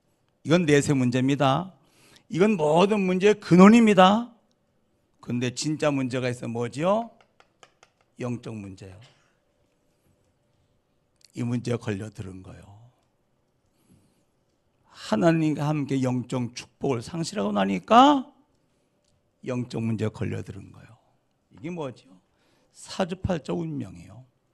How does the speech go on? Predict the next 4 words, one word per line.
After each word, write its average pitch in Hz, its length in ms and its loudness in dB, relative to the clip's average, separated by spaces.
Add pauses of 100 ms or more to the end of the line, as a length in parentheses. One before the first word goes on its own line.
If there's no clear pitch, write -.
(500)
태어날 240 500 0
때부터 160 640 -4 (480)
하나님 202 480 -2
떠나서 170 640 -8